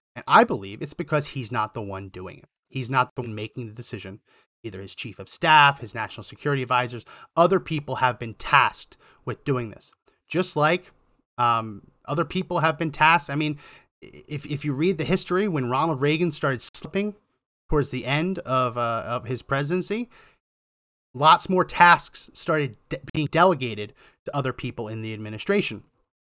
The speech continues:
Um, you look at, uh, you look at, uh, Woodrow Wilson, same deal. Uh, some people think that his wife was taking over, but things started getting delegated as he became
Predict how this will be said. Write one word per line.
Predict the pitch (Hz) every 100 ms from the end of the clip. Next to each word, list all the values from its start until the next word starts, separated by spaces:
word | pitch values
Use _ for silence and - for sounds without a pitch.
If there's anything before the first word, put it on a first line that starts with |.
| _ _ _ _ _ _ _ _
Um, | 123 117 107 98
you | 120
look | 139 143
at, | 139 123
uh, | 117 110 113 - _ -
you | 127
look | 127
at, | 127 117
uh, | 110 107
Woodrow | 123 147 156
Wilson, | 131 190 - 110 _ _ _ _ _ -
same | 165 156
deal. | 147 180 139 - _ _ _ _ _ _ _ _ _ -
Uh, | 117
some | - 165
people | 151 139
think | 127 127
that | 120
his | 113 104
wife | 104 147 143
was | -
taking | 110 98
over, | 101 98 107 - _ _ -
but | 120 - _ - _
things | 180 185
started | - 151 143
getting | 143 135
delegated | 107 139 165 123 101 - - _ _
as | 123 123 -
he |
became | 135 131 135